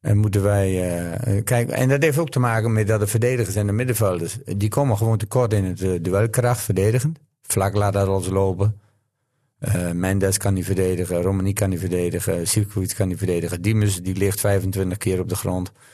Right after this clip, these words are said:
Eh, en dan komt de druk op de verdediging komt zo hoog te zitten dat ze achteruit gaan lopen. En ja, eh, da-, da-, da-, dan, dan komt de druk op de, op, op de verdediging. Eh, los van het feit dat je moeilijk scoort.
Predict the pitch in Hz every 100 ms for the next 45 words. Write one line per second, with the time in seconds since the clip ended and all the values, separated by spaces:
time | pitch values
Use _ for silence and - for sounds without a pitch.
0 | - - - _ _ 104 90 85 82 82
1 | 82 80 80 78 - - 92 101 120 143
2 | 117 139 156 127 101 117 123 131 107 95
3 | 104 90 117 107 107 98 98 90 87 92
4 | 113 - _ _ 98 110 104 101 101 107
5 | - 95 85 80 92 107 - - - -
6 | 104 101 98 98 92 90 - _ _ _
7 | - 117 - - 110 98 101 101 _ _
8 | _ _ _ _ 107 120 147 107 107 -
9 | - - 110 113 98 127 120 139 139 165
10 | 156 113 139 143 104 98 120 107 104 104
11 | - 104 101 101 101 123 143 107 92 110
12 | - _ _ _ _ - 101 104 139 -
13 | 117 101 - 117 104 101 98 113 90 -
14 | 107 104 147 147